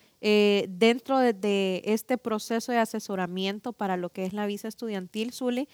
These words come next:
eh, nosotros, pues, les ayudamos a poder llenar el formulario para,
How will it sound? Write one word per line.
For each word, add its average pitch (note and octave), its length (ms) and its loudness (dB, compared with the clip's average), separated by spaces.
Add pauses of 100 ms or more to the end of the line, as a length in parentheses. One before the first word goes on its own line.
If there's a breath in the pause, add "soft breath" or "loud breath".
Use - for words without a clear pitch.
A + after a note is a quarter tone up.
(300 soft breath)
eh, G#3 200 4
nosotros, G#3 540 -4
pues, A3+ 180 -4
les G#3+ 160 -2
ayudamos G3+ 720 -2
a G#3 100 -2
poder F#3 380 -4
llenar A3+ 260 -2
el A#3+ 120 -2
formulario G3+ 840 -2
para, F3+ 600 -2